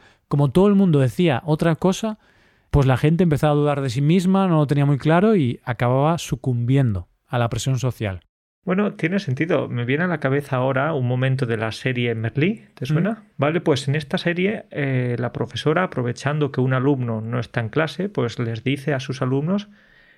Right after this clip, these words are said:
Speaker 2: que digan que la carpeta verde que tiene en sus manos es roja.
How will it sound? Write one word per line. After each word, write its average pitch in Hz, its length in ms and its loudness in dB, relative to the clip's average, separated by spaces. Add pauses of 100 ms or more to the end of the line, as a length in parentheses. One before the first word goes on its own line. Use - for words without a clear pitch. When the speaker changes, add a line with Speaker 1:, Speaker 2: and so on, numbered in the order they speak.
(140)
Speaker 2:
que 127 140 2
digan 165 360 0
que 131 140 -2
la 120 100 -2
carpeta 120 580 0
verde 135 520 0
que 156 100 -4
tiene 127 200 -2
en 113 40 -2
sus 117 220 -8
manos 151 460 -2 (200)
es 139 200 -2
roja. 151 440 0